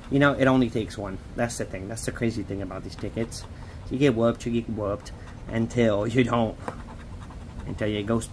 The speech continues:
Paquiti on you. Maybe we got ourselves a nice little Paquiti going on here.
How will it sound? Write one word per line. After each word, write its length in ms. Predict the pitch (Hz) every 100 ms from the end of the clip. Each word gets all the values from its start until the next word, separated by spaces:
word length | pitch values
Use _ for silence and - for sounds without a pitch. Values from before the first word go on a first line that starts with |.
| -
Paquiti 680 | 131 - 139 123 131 120
on 220 | 101 110
you. 80 | 107 107 - - - - - - - - - - -
Maybe 260 | - 104 123
we 120 | 123
got 160 | 113 113
ourselves 280 | - 117
a 60 | 113
nice 220 | 110 110
little 140 | 113 110
Paquiti 520 | 120 - 135 117 113
going 280 | 113 107 113
on 160 | 107
here. 260 | 107 101 104